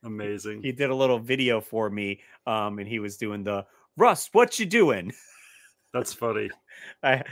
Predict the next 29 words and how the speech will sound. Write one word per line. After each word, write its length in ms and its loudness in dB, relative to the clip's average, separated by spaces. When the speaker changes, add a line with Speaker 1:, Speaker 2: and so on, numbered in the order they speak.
Speaker 2:
I 60 10
have 140 10
to 80 -4
find 220 8
the 60 2
video. 320 2
I 60 2
don't 160 2
think 120 2
I 60 6
ever 180 2
did 200 0
anything 340 -4
with 220 -6
it, 200 -8
so 140 -4
I'll 80 -4
have 180 -4
to, 100 -4
if 80 -10
I 40 4
remember, 340 0
to 60 -2
put 220 0
a 80 0
clip 340 -2
in 160 2
<laughs> 20 -4
over 220 -6